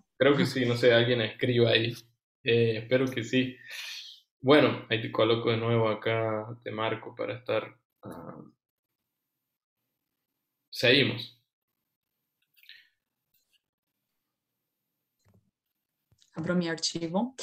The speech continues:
Speaker 2: Bueno. Eh, oro que el internet no falle, por favor.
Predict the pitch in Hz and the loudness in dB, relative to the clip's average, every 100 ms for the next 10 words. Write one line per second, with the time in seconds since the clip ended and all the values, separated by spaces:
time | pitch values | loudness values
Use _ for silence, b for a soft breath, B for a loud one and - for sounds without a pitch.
0 | B B B B B _ _ _ - - | B B B B B _ _ _ -20 -20
1 | _ _ _ _ _ 170 160 139 - - | _ _ _ _ _ 4 6 6 0 -10
2 | _ _ _ - _ _ _ _ _ _ | _ _ _ -20 _ _ _ _ _ _
3 | B B B _ _ - 175 170 175 190 | B B B _ _ 4 8 8 8 6
4 | 180 175 175 175 165 180 - 165 160 156 | 4 6 4 2 -2 -4 -4 -4 -2 -2
5 | 165 165 - 165 - | 2 2 0 -6 -8